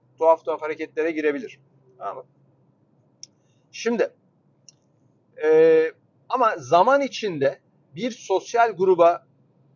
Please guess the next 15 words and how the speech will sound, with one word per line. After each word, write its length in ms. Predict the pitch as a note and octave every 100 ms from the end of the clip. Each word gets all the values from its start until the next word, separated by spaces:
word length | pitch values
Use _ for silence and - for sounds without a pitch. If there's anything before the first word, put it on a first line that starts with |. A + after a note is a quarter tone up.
| _ _
ait 420 | D3 D#3+ G#3+ B3+ G#3
olma 300 | G3 G3 G3
hissi 400 | F3+ - A3 G3+
birazcık 420 | B3+ G#3+ F3+ - -
azalabilir. 680 | D3 D3 E3+ F3 D#3+ B3+ -
Hatta 360 | D3+ - F#3+
hissi 420 | F3 E3+ - G#3+
değil, 140 | G#3+ A3+
ihtiyacı 600 | D3 _ F3 F3 F#3 G3+
azalabilir. 640 | A#3 C3 A#2+ A2 G#2 - - _ _ _
Yaş 320 | C#3 G3+ -
ilerledikçe 840 | E3+ F3 F3 F#3 A#3 A#3+ - E3 A#3+ _ _ _
insanın 500 | D3 D3+ - F#3 A3
kendi 360 | G#3 D#3 F3 G#3+
başına 480 | F#3+ - D#3+ F3+